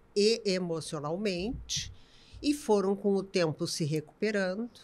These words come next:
e o padrão foi: me recupero fisicamente, coloco tudo o que aconteceu numa gaveta,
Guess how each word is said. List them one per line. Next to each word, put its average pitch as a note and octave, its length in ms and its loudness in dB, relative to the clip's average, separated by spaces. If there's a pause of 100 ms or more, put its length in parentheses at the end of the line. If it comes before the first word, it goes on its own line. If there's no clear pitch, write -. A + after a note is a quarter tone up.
(400)
e G#3+ 180 2
o A3+ 140 -2 (280)
padrão A#3 760 0 (1040)
foi: F3 520 0 (760)
me D#3+ 160 -2
recupero D#3+ 1000 -2
fisicamente, F3 1800 -2 (1040)
coloco A3 1120 6 (280)
tudo F#4+ 340 8
o - 20 6
que C4+ 180 -2
aconteceu G3 920 0
numa F3+ 460 2
gaveta, D#3 1300 -2